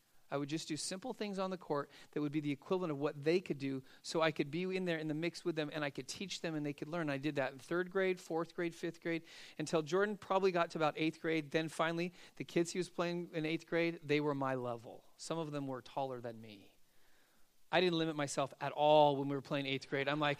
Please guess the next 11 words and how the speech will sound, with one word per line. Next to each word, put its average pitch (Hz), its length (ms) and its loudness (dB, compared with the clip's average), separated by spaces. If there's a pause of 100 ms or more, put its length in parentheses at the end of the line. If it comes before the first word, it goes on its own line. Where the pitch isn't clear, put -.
"I 175 160 8
gotta 175 260 6
keep - 280 0
up 180 200 10
with 156 120 0
you 135 120 -4
guys." 120 540 -6 (1300)
But 185 120 8
I 202 100 12
limited 240 300 6
myself 208 400 0